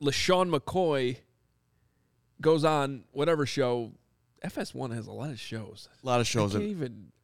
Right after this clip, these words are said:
Speaker 1: I saw this morning Craig Carton has a show now.
Speaker 2: Craig Carton's has had, had an interesting journey, but whenever he's doing any form of media, the guy is fantastic.
Speaker 1: Oh, he's unbelievable.
Speaker 2: He's just, he's so good.
Speaker 1: He's, he's really good at what he does.
Speaker 2: Yes.
Speaker 1: I didn't know he had a show until this morning.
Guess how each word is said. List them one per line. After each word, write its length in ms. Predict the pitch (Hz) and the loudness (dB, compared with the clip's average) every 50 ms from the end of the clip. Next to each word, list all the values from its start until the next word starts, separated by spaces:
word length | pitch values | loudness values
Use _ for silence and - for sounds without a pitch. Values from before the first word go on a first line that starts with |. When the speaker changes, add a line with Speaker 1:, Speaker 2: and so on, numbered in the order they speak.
| _ _ - | _ _ -6
Speaker 1:
I 80 | - 165 | -4 -4
saw 220 | 156 - 247 254 | 0 2 4 4
this 120 | 226 180 139 | 4 2 2
morning 260 | 139 156 170 185 175 | 0 0 0 -2 -4
Craig 240 | 139 - 185 180 - | -4 -6 -6 -6 -6
Carton 320 | - - - 143 - 196 190 | -6 -6 -6 -6 -6 -6 -6
has 160 | 190 190 190 | -6 -6 -6
a 60 | 202 | -6
show 200 | 185 - 214 220 | -6 -4 -4 -4
now. 300 | 208 214 214 226 262 254 - _ _ _ _ _ _ _ _ _ _ _ | -4 -6 -8 -8 -10 -12 -16 _ _ _ _ _ _ _ _ _ _ _
Speaker 2:
Craig 160 | - 117 104 | -6 -6 -4
Carton's 800 | - 98 87 85 82 78 - - - - - - - - - - _ _ _ _ _ - - | -4 -4 -4 -4 -6 -8 -10 -10 -10 -10 -10 -12 -14 -16 -18 -20 _ _ _ _ _ -8 -4
has 220 | 104 104 98 - | -4 -4 -2 -2
had, 120 | 107 101 | -4 -4
had 260 | 95 101 113 107 101 98 | -4 -2 -2 -2 -2 -2
an 100 | 92 90 | -6 -8
interesting 420 | 98 85 104 107 - - 90 95 | -8 -8 -10 -10 -10 -10 -10 -8
journey, 280 | - 98 92 87 90 92 | -8 -8 -8 -8 -8 -8
but 140 | - 92 | -8 -8
whenever 380 | 90 95 101 101 104 90 98 101 | -8 -6 -6 -6 -6 -6 -6 -8
he's 100 | 101 101 | -8 -6
doing 200 | 98 104 101 95 - | -4 -4 -4 -4 -2
any 180 | - 101 101 98 | -2 -2 -2 -2
form 220 | - 110 104 101 | -2 -2 -2 -2
of 80 | 101 95 | -2 -2
media, 280 | 92 95 92 90 92 | -2 -2 0 0 -2
the 80 | 90 92 | -2 -2
guy 160 | - 98 95 | -2 -2 0
is 160 | 92 95 - | 0 -2 -4
fantastic. 580 | - - 101 87 92 - 101 78 65 - - 220 | -6 -8 -10 -10 -10 -10 -10 -10 -8 -4 -2 -2
Speaker 1:
Oh, 100 | 196 156 | 0 0
he's 160 | 143 139 139 165 | 0 0 2 2
unbelievable. 480 | 165 160 160 180 233 302 220 151 101 - | 2 2 0 0 0 0 -2 -4 -6 -8
Speaker 2:
He's 200 | 120 113 110 - | -8 -8 -8 -10
just, 340 | - 98 - - - - | -10 -6 -6 -4 -4 -4
he's 140 | - 104 98 | -6 -6 -4
so 200 | - - 101 87 | -4 -2 -2 -4
good. 280 | 78 - 78 76 60 - - | -4 -6 -8 -10 -10 -10 -8
Speaker 1:
He's, 220 | - 208 240 190 | -6 -6 -6 -4
he's 260 | 139 147 190 220 185 147 | -4 -4 -4 -4 -4 -8
really 380 | 135 127 131 143 196 220 202 175 | -10 -6 -2 0 0 0 0 -2
good 220 | 156 - 208 190 | 0 0 0 0
at 80 | 151 139 | 0 -4
what 120 | 143 143 | -6 -6
he 80 | 143 139 | -6 -6
does. 240 | 139 147 113 101 117 | -6 -6 -6 -2 -2
Speaker 2:
Yes. 320 | 117 87 80 - - - - | -2 -2 -2 -4 -6 -4 -2
Speaker 1:
I 80 | - | 0
didn't 140 | 170 170 170 | 0 0 2
know 100 | 170 180 | 2 0
he 100 | 170 156 156 | 2 2 2
had 120 | 156 143 | 0 0
a 80 | 147 - | -2 -4
show 280 | - - 156 151 127 | -4 -2 -2 -2 -2
until 240 | 117 - - 135 139 | -4 -6 -6 -6 -8
this 120 | 127 127 - | -8 -8 -10
morning. 360 | 143 127 120 117 98 95 | -12 -12 -12 -12 -14 -16